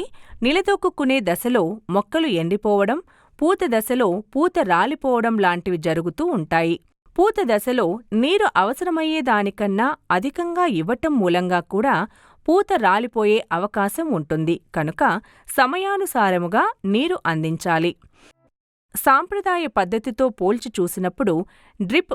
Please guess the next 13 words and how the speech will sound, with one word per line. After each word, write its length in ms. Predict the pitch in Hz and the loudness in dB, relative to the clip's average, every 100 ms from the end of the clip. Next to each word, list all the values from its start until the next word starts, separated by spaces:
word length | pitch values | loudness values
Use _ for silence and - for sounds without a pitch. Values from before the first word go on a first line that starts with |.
| - | -2
పద్ధతి 380 | 220 196 214 226 | 0 0 -2 -4
ద్వారా 460 | 170 170 165 226 403 - | 0 2 2 0 -2 -4
నీరు 320 | 220 330 370 - | 0 2 0 0
అందించినప్పుడు 960 | 185 185 202 214 196 - 269 - 170 - _ _ _ - | 0 0 -2 -2 -4 -2 0 0 -2 -6 _ _ _ 2
టమాటాలో 760 | 262 349 381 269 226 220 170 - - | 2 0 -4 0 2 0 0 -4 0
అధిక 300 | 294 330 359 | 0 0 -2
దిగుబడులు 540 | 233 196 233 294 311 | 0 0 0 0 0
పొందటమే 580 | 311 180 160 185 214 175 | 0 0 0 -2 -2 -2
కాకుండా 640 | - 151 - 160 240 214 196 _ - - | -2 -4 -4 -2 0 0 -2 _ -8 0
నీటి 360 | 247 392 403 | 2 2 2
వినియోగ 420 | 269 226 254 285 285 | 0 0 0 0 -2
సామర్థ్యం 680 | - 175 208 254 - 262 | 0 0 2 -2 -2 -2
పెరిగి 500 | 214 160 156 196 254 | 0 -2 0 -4 -4